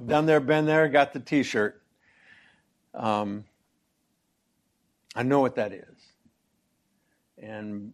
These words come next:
and Paul says our problems are common to man. So I want us to, um, look at the correction of repentance. And, um,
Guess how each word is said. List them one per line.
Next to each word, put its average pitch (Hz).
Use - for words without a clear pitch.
and 104
Paul 127
says 120
our 113
problems 127
are 110
common 117
to -
man. -
So 151
I 156
want 175
us 160
to, 131
um, 113
look 165
at 147
the 139
correction 131
of 120
repentance. -
And, 120
um, 110